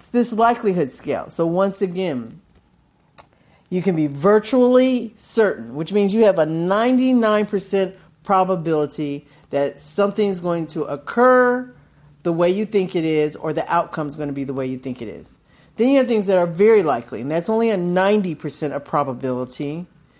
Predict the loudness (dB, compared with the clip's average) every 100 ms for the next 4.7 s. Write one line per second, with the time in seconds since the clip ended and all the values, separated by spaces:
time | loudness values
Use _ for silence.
0 | _ _ _ 0 2 4 4 4 4 4
1 | 4 2 0 0 0 -2 -2 0 0 0
2 | -2 -4 -12 -8 -6 -6 -2 -2 -2 -4
3 | -4 -4 -4 -6 -6 -8 _ _ _ _
4 | -2 2 4 4 4 0 -6